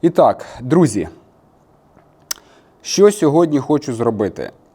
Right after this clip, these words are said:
Е, дивіться, хочу сьогодні викопати оцей апельсин і перевалить ось цей в ґрунт мандарин. Уже з плодами. Що з цього вийде, поки не знаю,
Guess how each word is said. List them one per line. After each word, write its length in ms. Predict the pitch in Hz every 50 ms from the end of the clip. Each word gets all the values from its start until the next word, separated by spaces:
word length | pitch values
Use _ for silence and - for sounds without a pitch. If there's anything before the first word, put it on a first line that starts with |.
| _ _ _ _ _ _ -
Е, 320 | 104 107 104 104 104 104
дивіться, 720 | 104 123 135 143 135 - - - - 117 107 101 - - - _ _ _
хочу 420 | - - - 165 175 160 - 151
сьогодні 640 | 135 - - 143 131 143 135 117 113 110 107 92 92 - - _ _ _ _ _ _ -
викопати 840 | 110 110 120 147 160 143 135 - 127 113 - 135 120 - - -
оцей 380 | 127 123 - - 143 127 120 -
апельсин 840 | - 135 143 139 - - 131 120 113 - - - 180 185 190 190 180 - - _ _ _ _ _ _ _ _ _ _ _ _ _ _ _ -
і 200 | - 156 156 - - - - _ _ _ _ _ _ _ _ - - - -
перевалить 840 | - 254 233 208 214 214 208 190 185 185 196 220 233 233 220 - - _ _ _ _ _ _
ось 200 | 156 165 160 -
цей 400 | - - 190 190 185 175 151 - - - _ _ _ _ -
в 200 | 135 131 117 123
ґрунт 360 | 147 165 170 165 151 - - -
мандарин. 720 | - 127 131 135 131 127 120 127 123 120 113 101 90 85 87 - - _ _ _ _ _ _ _ _ _ _ _ _ _ _ _ _ _ _ -
Уже 320 | 127 123 117 147 160 - - -
з 120 | - -
плодами. 540 | - - 135 139 131 120 110 98 85 80 - - _ -
Що 280 | - - - 208 208
з 100 | - -
цього 200 | - 185 170 170
вийде, 360 | 160 165 208 226 202 160 147
поки 380 | - - - 151 - - 196 185
не 200 | 175 175 175 151
знаю, 520 | 127 143 160 190 202 196 160 127 120 107